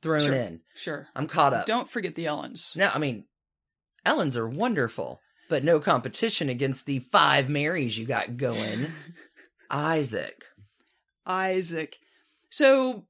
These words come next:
Speaker 2: eighteen sixty, Isaac is running this very successful company and perhaps became concerned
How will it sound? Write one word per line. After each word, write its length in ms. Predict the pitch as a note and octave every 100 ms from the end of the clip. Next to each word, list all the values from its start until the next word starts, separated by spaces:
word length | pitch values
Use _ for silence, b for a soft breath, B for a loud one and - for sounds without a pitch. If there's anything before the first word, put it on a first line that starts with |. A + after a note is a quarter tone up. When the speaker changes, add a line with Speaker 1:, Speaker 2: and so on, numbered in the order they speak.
| _ -
Speaker 2:
eighteen 400 | C#4 D4+ D4+ D4
sixty, 580 | - C#4 C4 C#4 C4+ A3
Isaac 480 | A3 A3 A3+ A3
is 360 | F#3+ G#3 G#3 -
running 380 | F#3 G3 G3+ G3+
this 240 | F#3+ -
very 760 | F3 E3 - G3 G3 F#3+ F#3+ E3+
successful 540 | E3+ D#3 - E3+ - D#3+
company 680 | - C4 B3 A3+ A3 G3+ F3
and 200 | - G3+
perhaps 420 | G3+ G#3+ G#3 G#3+ -
became 380 | B3 A#3 G3
concerned 560 | - G#3+ - F3 F3